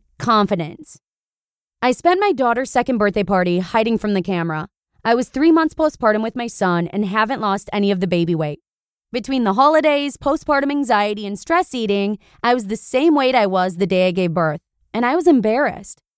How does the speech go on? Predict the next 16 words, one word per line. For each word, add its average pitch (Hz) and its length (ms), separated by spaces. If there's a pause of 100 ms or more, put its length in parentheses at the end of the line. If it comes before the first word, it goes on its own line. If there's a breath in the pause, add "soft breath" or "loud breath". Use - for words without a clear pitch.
(280)
I 262 120
missed 339 240
out 339 120
on 262 200
so 262 280
many 302 200
moments 247 500
because 262 300
of 247 80
how 247 160
uncomfortable 233 500
I 190 100
felt 180 280
in 185 40
my 170 120
skin. 156 400